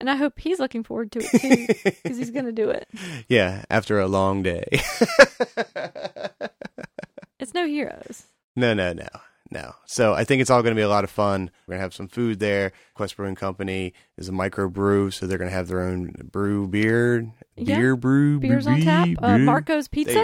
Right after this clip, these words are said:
Speaker 2: go. Beers on tap. Let's say that.
Speaker 1: Beers on tap.
Speaker 2: Yeah.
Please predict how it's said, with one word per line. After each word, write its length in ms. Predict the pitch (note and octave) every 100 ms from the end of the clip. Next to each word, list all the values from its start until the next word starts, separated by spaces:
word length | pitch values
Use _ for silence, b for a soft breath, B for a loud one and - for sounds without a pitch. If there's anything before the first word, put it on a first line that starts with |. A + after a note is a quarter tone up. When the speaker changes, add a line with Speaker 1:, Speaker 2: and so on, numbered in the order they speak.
| F2+
Speaker 2:
go. 20 |
Beers 320 | E2+ B2 B2+
on 80 | A2
tap. 220 | A2+ F2+
Let's 140 | G#2+ -
say 140 | B2
that. 240 | G2+ F2+ - -
Speaker 1:
Beers 500 | C4+ C#4+ D4 - - -
on 160 | B3+
tap. 340 | C#4 D#4 G4+ - -
Speaker 2:
Yeah. 180 | G2